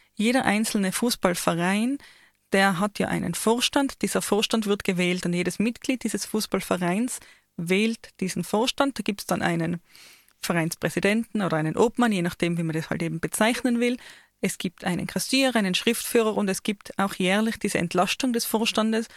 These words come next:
wo der Vorstand Rechenschaft darüber ablegen muss, was passiert ist in diesem Jahr. Ähm, und tatsächlich auch nach österreichischem Vereinsrecht auch persönlich haftet, wenn da irgendwas nicht gepasst haben sollte. Wenn da jetzt aktiv Gelder veruntreut wurden oder sowas und,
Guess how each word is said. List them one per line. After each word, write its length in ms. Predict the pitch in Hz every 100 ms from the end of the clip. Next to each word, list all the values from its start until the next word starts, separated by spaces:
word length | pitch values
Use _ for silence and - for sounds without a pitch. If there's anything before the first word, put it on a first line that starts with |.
| - -
wo 100 | 190
der 100 | 185
Vorstand 480 | 196 208 - 180
Rechenschaft 600 | 175 190 - 220 202 -
darüber 300 | 202 196 185
ablegen 480 | 175 170 190 185 190
muss, 240 | 190 - -
was 140 | -
passiert 360 | - - 214 269
ist 120 | -
in 80 | 240
diesem 240 | 240 240
Jahr. 320 | 233 226 233 - - - - _
Ähm, 360 | 208 196 196 196 - _
und 360 | 220 285 330 -
tatsächlich 600 | 185 - 202 - 240 196
auch 300 | 214 233 -
nach 120 | 190
österreichischem 500 | 190 - 180 185 170
Vereinsrecht 680 | - 175 170 202 - 202 -
auch 160 | -
persönlich 540 | - - 196 180 185 -
haftet, 320 | 233 - 160
wenn 100 | 170
da 60 | 160
irgendwas 340 | 175 170 175
nicht 220 | 226 -
gepasst 420 | - - 160 -
haben 140 | - 175
sollte. 420 | - 214 - 170 - - - -
Wenn 100 | 196
da 60 |
jetzt 180 | 196 -
aktiv 380 | 202 - 226 -
Gelder 280 | 190 247 226
veruntreut 540 | - 208 196 175 175
wurden 300 | 190 214 208
oder 160 | 175 170
sowas 440 | - 170 202 214 - - - _ -
und, 440 | 196 196 196 -